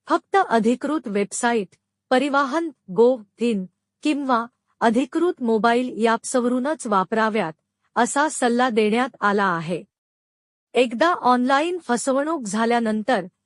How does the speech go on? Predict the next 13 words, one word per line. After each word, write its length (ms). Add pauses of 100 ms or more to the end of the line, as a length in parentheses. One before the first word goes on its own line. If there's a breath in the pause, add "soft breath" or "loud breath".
(240)
पैसे 400 (120)
परत 280
मिळण्याची 600
शक्यता 580 (100)
कमी 260
असते. 420 (920)
मात्र 460 (440)
काही 340
मिनिटांतच 720
सायबर 480
सेलला 460
माहिती 520
दिल्यास 560